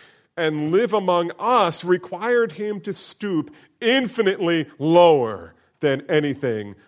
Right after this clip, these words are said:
I have just described. And yet, when the fullness of time came, the amazing thing is, Jesus never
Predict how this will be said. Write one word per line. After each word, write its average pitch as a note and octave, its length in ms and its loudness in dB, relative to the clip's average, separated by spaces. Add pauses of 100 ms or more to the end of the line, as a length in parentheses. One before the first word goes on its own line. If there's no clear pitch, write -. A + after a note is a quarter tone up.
(120)
I A#2+ 180 -2
have G2+ 120 -8
just G#2 240 -16
described. F2+ 680 -20 (4000)
And A2+ 180 -10
yet, B2 160 -8
when A#2 140 -10
the A2+ 60 -12
fullness B2 380 -12
of A2+ 100 -20
time A2 320 -14
came, F#2 420 -18 (1300)
the G#2+ 60 -20
amazing G2+ 380 -14
thing F2 260 -20
is, D#2+ 400 -20 (1000)
Jesus G2+ 760 -18 (800)
never G2 680 -16